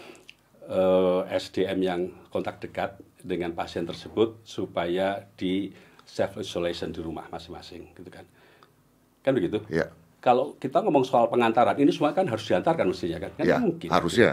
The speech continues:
Speaker 2: heeh.
Speaker 1: Kan nggak mungkin tuh. Kalau, kalau itu harus dilakukan, berarti kan seluruhnya harus diantarkan. Kan nggak mungkin
Speaker 2: Tidak
Speaker 1: tuh.
Speaker 2: mungkin.
Speaker 1: Gitu loh. Jadi memang harus ada partisipasi aktif dari masyarakat untuk menjaga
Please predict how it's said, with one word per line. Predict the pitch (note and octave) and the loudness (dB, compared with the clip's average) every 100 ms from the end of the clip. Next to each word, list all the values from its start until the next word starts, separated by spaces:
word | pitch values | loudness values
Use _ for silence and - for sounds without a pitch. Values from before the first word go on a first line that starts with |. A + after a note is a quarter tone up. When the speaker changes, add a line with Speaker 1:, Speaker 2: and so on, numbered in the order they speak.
| - | 2
Speaker 2:
heeh. | D2 C2+ D2+ | -2 -2 -4
Speaker 1:
Kan | - | 2
nggak | G#4 F#4 | 6 6
mungkin | G4 - - | 6 6 4
tuh. | F#3 | 4
Kalau, | B2+ - | 6 6
kalau | - D3+ D#3+ - | 6 4 4 4
itu | E3 E3+ | 2 4
harus | A#2+ A#2+ C3 - | 6 6 6 6
dilakukan, | G#2+ C#3 | 6 8
berarti | D#3 C3 G#3+ | 8 6 6
kan | F#3+ | 4
seluruhnya | F#3 F3+ F3+ | 4 6 4
harus | E3 | 6
diantarkan. | C#3 G#2+ F#2 - E2+ - - - - - _ _ - | 6 6 4 0 -6 -8 -20 -20 -20 -20 _ _ -8
Kan | A3 F#3 | -4 -2
nggak | F3+ | -2
mungkin | F3 F3 E3 G2 | 0 0 0 2
Speaker 2:
Tidak | - - | 4 6
Speaker 1:
tuh. | |
Speaker 2:
mungkin. | F#2+ F2 E2 D#2 - - | 4 0 -2 -2 -8 -14
Speaker 1:
Gitu | - - A#2 | -10 2 2
loh. | F2+ E2 - - - | 2 -2 -10 -10 -2
Jadi | G#3+ A#3+ | 2 4
memang | G#3+ F#3+ | 6 6
harus | F#3 C#3+ C#3 D#3+ - - - | 6 6 6 6 2 -12 -4
ada | D3+ D3 C#3+ - E3 | 2 2 0 2 4
partisipasi | E3+ D#3 C3+ - C#3+ - B2 - D#3+ E3 E3 | 4 0 -4 -4 -6 -4 -6 -2 -2 0 -2
aktif | C3 A#2 - E3 | -2 -6 -6 0
dari | A2+ | 2
masyarakat | A2 G#2 G#2+ G2 C#3 - | 2 0 -2 -2 -2 -2
untuk | C#3+ - | -4 -2
menjaga | C#3 C3 B2+ B2 C3+ A#2+ | -2 0 -2 -2 0 0